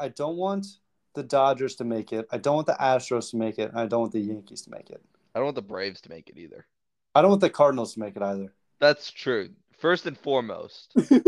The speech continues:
Speaker 3: Yeah.
Speaker 1: Yeah.
Speaker 3: Let's get this one out there.
Speaker 1: <laughs>
Speaker 3: Okay?
Speaker 1: But I want
Speaker 2: Yeah.
Speaker 1: the Blue Jays. I want the Mariners. I want the Guardians. I want the Rays. I want the Padres. I want the Mets. I want the Phillies.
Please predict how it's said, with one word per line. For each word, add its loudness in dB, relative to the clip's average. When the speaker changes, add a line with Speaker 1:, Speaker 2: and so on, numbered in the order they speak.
Speaker 3:
Yeah. -6
Speaker 1:
Yeah. 4
Speaker 3:
Let's 6
get 6
this 2
one -2
out -10
there. 0
Speaker 1:
<laughs> -6
Speaker 3:
Okay? 4
Speaker 1:
But 4
I 2
want -2
Speaker 2:
Yeah. -6
Speaker 1:
the -14
Blue -2
Jays. -6
I -6
want -6
the -8
Mariners. -6
I -6
want -8
the -10
Guardians. 4
I -6
want -6
the 0
Rays. 0
I 0
want 0
the -4
Padres. 4
I -8
want -6
the -4
Mets. -2
I -2
want -2
the -4
Phillies. -4